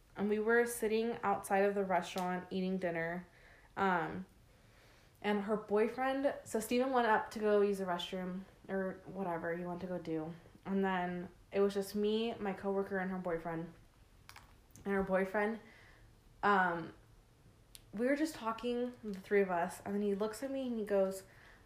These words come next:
"I am so glad that you guys are Catholic."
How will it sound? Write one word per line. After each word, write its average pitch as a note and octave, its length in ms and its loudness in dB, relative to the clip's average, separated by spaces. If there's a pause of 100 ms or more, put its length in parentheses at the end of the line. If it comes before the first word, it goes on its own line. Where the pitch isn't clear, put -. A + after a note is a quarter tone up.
(140)
"I C#4 120 0
am D4 180 0
so A#3+ 720 2
glad G#3+ 600 2
that G#3+ 120 -6
you G3+ 200 2
guys G3+ 180 2
are G3+ 100 -2
Catholic." G#3+ 840 -10